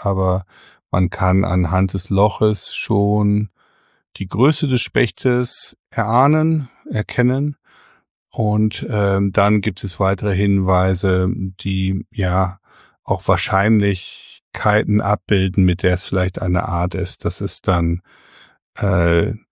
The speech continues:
welcher Baum ist es, in welchem Habitat ist es, ähm, und so etwas.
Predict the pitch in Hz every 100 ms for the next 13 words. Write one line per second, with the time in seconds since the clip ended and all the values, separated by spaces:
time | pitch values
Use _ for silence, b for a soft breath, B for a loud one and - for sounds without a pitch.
0 | b b b 101 104 107 92 95 98 107
1 | 113 - 107 - 98 98 95 95 95 92
2 | - 95 85 92 92 - 98 95 92 -
3 | 104 - 98 92 - - 101 92 90 87
4 | 87 90 131 - _ 110 92 82 - -
5 | - -